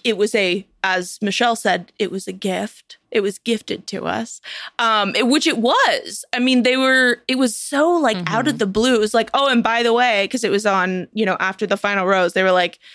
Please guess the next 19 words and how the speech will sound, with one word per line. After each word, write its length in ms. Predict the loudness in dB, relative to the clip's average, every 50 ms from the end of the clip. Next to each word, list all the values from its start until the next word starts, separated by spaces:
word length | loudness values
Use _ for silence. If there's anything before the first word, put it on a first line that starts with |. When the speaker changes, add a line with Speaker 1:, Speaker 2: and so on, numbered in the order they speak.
| -20 _ _
Speaker 1:
"Here's 260 | 0 0 0 0 0
two 120 | 0 0
hundred 220 | 2 2 2 0 0
K 180 | 0 0 0 0
for 120 | 0 0
a 60 | 0
down 300 | 2 0 0 0 0 0
payment 280 | 2 2 2 2 2 2
on 100 | 2 0 0
your 100 | 0 0
house 600 | 0 0 0 2 2 0 0 -2 -4 -8 -12 -16 -18 -20 -20 -20 -20 -20 _ _ _ -20 -8 -2 -2
as 160 | 0 0 0
a 40 | 0
gift." 680 | 0 2 2 2 2 0 -4 -6 -8 -12 -12 -12 -14 _ _ _ _ _ _ -6
And 140 | -2 -2 0
I 80 | 0 0
think 320 | -2 -2 -2 -2 -2 -2
that's 300 | -2 -2 -2 -2 -4 -6
how, 580 | -4 0 0 2 2 2 2 2 2 0 -2